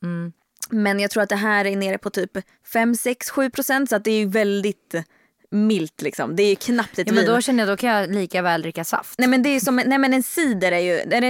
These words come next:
Speaker 2: jag tror att den är typ sjuprocentig. Så att det är ju fortfarande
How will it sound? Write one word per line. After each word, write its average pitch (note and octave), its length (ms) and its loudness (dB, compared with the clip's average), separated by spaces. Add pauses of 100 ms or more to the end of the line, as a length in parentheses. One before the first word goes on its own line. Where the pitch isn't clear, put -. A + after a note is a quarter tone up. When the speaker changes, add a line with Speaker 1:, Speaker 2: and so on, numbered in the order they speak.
(100)
Speaker 2:
jag B3 100 -2
tror D4 120 0
att A#3+ 60 -4
den G#3 140 -2
är F#3 80 -2
typ F3+ 200 -6
sjuprocentig. F3+ 960 -2 (180)
Så - 140 -2
att G3 80 -2
det G3+ 160 2
är G#3+ 140 4
ju G#3 120 0
fortfarande G#3+ 400 0